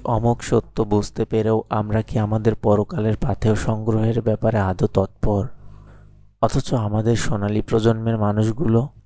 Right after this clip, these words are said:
আল্লাহর ক্ষমা লাভের জন্য কতটাই না ব্যাকুল ছিলেন। মহান আল্লাহ রব্বুল আলামিন আমাদের মৃত্যু সম্পর্কে আরও বেশি সচেতন হওয়ার তৌফিক দান করুন। আমিন। ইসলাম প্রচারের স্বার্থে এই ভিডিওটি আপনি অন্যদের সাথে শেয়ার করতে পারেন।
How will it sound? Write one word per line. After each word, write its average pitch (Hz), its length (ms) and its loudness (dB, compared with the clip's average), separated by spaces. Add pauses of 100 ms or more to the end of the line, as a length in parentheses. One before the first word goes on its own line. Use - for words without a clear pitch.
আল্লাহর 113 460 2
ক্ষমা 107 400 -2
লাভের 110 320 2
জন্য 127 240 0
কতটাই 120 720 -2
না 123 140 0
ব্যাকুল 101 320 0
ছিলেন। 98 440 -2 (580)
মহান 107 400 0
আল্লাহ 101 320 2
রব্বুল 110 380 0
আলামিন 104 500 -2 (140)
আমাদের 95 440 0
মৃত্যু 98 280 -2
সম্পর্কে 104 680 -2 (100)
আরও 95 300 -2
বেশি 98 240 0
সচেতন - 500 0
হওয়ার 101 280 0 (100)
তৌফিক 95 400 0
দান 95 200 -2
করুন। 98 400 -2 (360)
আমিন। 104 400 -2 (220)
ইসলাম 104 300 0
প্রচারের 110 400 -2
স্বার্থে 110 540 -2 (180)
এই 101 100 4
ভিডিওটি 110 500 -2
আপনি 120 220 -2
অন্যদের 104 360 0
সাথে - 220 -4
শেয়ার 101 240 2
করতে - 300 -4
পারেন। 110 360 -2